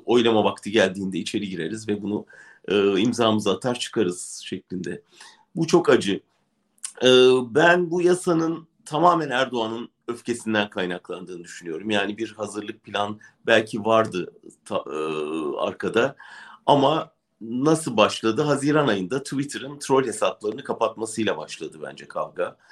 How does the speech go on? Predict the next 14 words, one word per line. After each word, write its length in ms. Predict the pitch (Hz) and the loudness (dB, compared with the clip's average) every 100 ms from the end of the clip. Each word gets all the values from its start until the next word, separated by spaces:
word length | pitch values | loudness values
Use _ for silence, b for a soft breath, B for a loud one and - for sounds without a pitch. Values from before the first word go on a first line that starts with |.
| b b b - | b b b -4
Zaten 460 | 120 143 160 143 | 2 4 4 2
Erdoğan'ın 460 | 117 113 107 98 101 | 2 2 0 -4 -6
sosyal 440 | - 104 - 104 | -8 -8 -4 -4
medyadan 580 | 104 98 98 104 95 95 | -4 -8 -6 -6 -4 -4
nefret 340 | 104 117 120 | -4 0 0
ettiğini, 420 | 92 - 90 78 73 | 0 -6 -14 -20 -20
Twitter, 540 | - - 120 123 107 | -16 -6 -4 -4 -4
Twitter 440 | 175 104 107 95 120 | -4 -4 -6 -6 -6
hepsinin 420 | 120 - 101 101 | -6 -4 -6 -4
kökünü 340 | 98 - 95 | -8 -8 -8
kazımaya 480 | 101 90 92 87 90 | -4 -4 -4 -4 -4
niyetli 340 | 95 92 - | -4 -6 -2
olduğunu 400 | 92 82 87 87 | -2 -2 -6 -10
biliyoruz. 480 | 95 98 78 78 - | -6 -2 -2 -4 -12